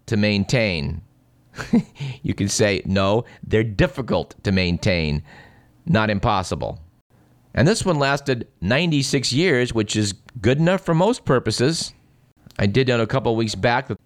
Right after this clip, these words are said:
the last American survivor of the Titanic, who was two months old when the ship went down, sold some memorabilia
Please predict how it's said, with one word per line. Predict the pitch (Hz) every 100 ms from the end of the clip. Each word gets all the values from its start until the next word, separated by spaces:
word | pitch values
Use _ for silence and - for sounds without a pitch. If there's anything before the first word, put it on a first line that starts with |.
| -
the | 101
last | 104 135 151
American | 95 117 131 131
survivor | 110 113 104 123 120
of | 107
the |
Titanic, | 101 107 101 123 117 127
who | 107
was | 92 90
two | - - 135 147
months | 127 120 123 -
old | 107 120 123
when | 101
the | 101
ship | - 110 110
went | 101
down, | 95 107 120 139 - - - -
sold | - - 156 160
some | 160 143
memorabilia | 156 156 135 117 170 131 92 123